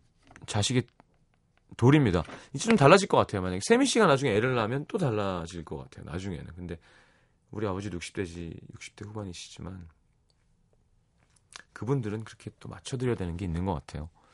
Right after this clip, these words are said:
사실 오늘 아버지랑 오랜만에 저녁도 먹고 그랬는데.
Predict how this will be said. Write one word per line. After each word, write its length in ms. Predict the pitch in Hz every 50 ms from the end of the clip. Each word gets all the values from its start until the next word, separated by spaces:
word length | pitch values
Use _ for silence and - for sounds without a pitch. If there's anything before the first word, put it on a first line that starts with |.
| - - - - - - - - _ _ _ _ _ _
사실 360 | - - - 113 - - -
오늘 140 | 92 87 87
아버지랑 440 | 82 78 87 85 85 87 82 82 80 - _ _ _ _ _ _ _ _ _ _ _
오랜만에 320 | - 87 85 82 80 76 73
저녁도 340 | - - 87 85 - - 80
먹고 200 | 69 - - -
그랬는데. 480 | - 76 73 69 - - - 85 82